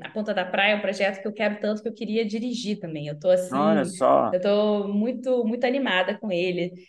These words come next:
Speaker 1: Ele é ousado, então tem coisas que, que eu acho que, é, tem, tem que achar quem são meus parceiros que vão ter essa coragem pra fazer comigo, mas eu tô muito animada. Eu acho que ele tem muita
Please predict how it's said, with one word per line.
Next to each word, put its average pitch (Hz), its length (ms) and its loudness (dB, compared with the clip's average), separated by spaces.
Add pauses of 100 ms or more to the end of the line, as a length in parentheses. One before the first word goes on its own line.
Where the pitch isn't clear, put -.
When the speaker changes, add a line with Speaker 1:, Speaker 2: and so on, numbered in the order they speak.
(180)
Speaker 1:
Ele 214 160 2
é 254 80 8
ousado, 285 540 2
então 240 180 -6
tem 220 140 -6
coisas 214 360 -4
que, 190 420 -10
que 190 60 -6
eu 175 60 0
acho 180 220 -6
que, 180 280 -6 (880)
é, 147 800 0 (540)
tem, 165 200 -8
tem 208 140 0
que 214 80 -4
achar 202 260 -2
quem 247 180 -2
são 240 120 0
meus 226 160 -4
parceiros 214 520 -2
que - 60 -14
vão 202 160 -6
ter 208 80 -2
essa 214 200 -6
coragem 208 680 2
pra 214 140 -2
fazer 208 220 -4
comigo, 214 600 -6 (420)
mas 202 220 4
eu 247 220 4
tô 247 300 4
muito 247 200 -2
animada. 180 500 -2
Eu 180 80 6
acho 190 160 0
que 247 80 -2
ele 226 120 -4
tem 240 120 0
muita 247 240 -2